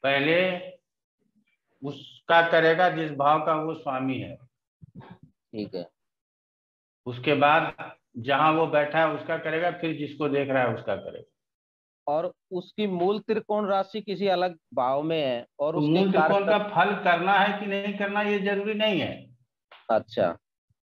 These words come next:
Speaker 1: ठीक है, अगर मूल त्रिकोण राशि को कोई अन्य ग्रह देख रहा हो,
Speaker 2: जी।
Speaker 1: किसी अन्य ग्रहों का प्रभाव वहां हो,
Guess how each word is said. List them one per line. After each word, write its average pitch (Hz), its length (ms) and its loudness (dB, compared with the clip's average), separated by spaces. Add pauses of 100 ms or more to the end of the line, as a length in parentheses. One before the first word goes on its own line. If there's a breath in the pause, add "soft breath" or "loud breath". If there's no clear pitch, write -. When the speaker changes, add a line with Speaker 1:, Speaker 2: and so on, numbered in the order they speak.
(160)
Speaker 1:
ठीक 180 200 -4
है, 175 60 4
अगर 160 260 4
मूल 196 220 -2
त्रिकोण 190 340 -4
राशि 175 320 2
को 202 140 -4
कोई 196 240 0
अन्य 190 340 -2
ग्रह 190 220 4
देख 175 280 -4
रहा 135 260 0
हो, 107 380 -10 (640)
Speaker 2:
जी। 101 200 -6
Speaker 1:
किसी 143 300 -4
अन्य 180 380 2
ग्रहों 180 300 4
का 185 140 4
प्रभाव 180 500 4
वहां 143 280 2
हो, 175 400 -4